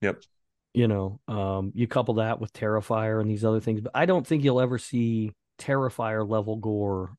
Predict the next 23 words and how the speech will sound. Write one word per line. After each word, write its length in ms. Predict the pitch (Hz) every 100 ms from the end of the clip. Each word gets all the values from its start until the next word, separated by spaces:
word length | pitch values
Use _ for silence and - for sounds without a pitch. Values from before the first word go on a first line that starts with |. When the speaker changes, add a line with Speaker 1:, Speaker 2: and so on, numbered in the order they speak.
| -
Speaker 2:
in 140 | 120
a 40 | 107
mainstream 680 | 101 104 98 - 107 95 90
movie. 440 | 87 87 127 135 _ _ _ _ _ _ _ _ _ _ -
Speaker 1:
Yeah. 360 | 123 117 107 110 - _ _ -
I 60 |
was 100 | 117
gonna 120 | 139 131
say 100 | 110
we 140 | 95
also 240 | 90 92
had 100 | 82
Evil 220 | 80 78 76
Dead 240 | 80 76
Rise 400 | 80 80 80 -
too 320 | - 85 82
as 120 | 80
well 160 | 85 135
Speaker 2:
Yeah. 180 | 135 131
Speaker 1:
this 180 | 135 87
year, 300 | 85 82 87
which 240 | 87 -
was 320 | 87 80 -